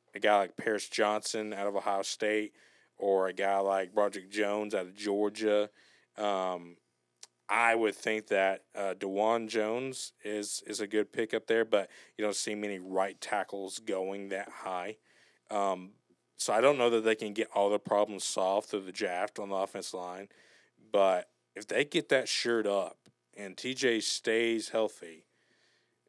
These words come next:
I mean, I know we're talking about Cincinnati,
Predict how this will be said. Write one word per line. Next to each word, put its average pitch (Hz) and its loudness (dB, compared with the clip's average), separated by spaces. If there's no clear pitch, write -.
I 117 -2
mean, 104 4
I 104 6
know 120 8
we're 117 8
talking 110 2
about 107 2
Cincinnati, 101 -4